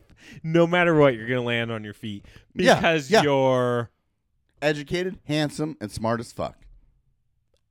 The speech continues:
Speaker 2: Tell me I'm not.
Speaker 1: I'll give you
Speaker 2: Educated and smart.
Speaker 1: I'll give you handsome and
Speaker 2: <laughs>
Speaker 1: fun.
Speaker 2: Okay. But I was just like, "Fuck you, dude." So I left. And
Speaker 1: Bro, what if you had said without realizing it,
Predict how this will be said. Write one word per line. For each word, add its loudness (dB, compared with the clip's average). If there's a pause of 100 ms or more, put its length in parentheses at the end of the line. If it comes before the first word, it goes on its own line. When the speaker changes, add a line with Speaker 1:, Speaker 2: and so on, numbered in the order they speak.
(340)
Speaker 2:
Tell 0
me 0
I'm -2
not. 2 (280)
Speaker 1:
I'll -2
give -6
you -2
Speaker 2:
Educated 0
and -6
smart. -4
Speaker 1:
I'll -4
give -6
you -6
handsome -6
and -6
Speaker 2:
<laughs> -20
Speaker 1:
fun. -6 (400)
Speaker 2:
Okay. -6 (520)
But 8
I 2
was 4
just -6
like, -2
"Fuck -2
you, -6
dude." 0
So -6
I -2
left. -2 (280)
And -2
Speaker 1:
Bro, 0
what -8
if -10
you -8
had -10
said -10
without -14
realizing -14
it, -16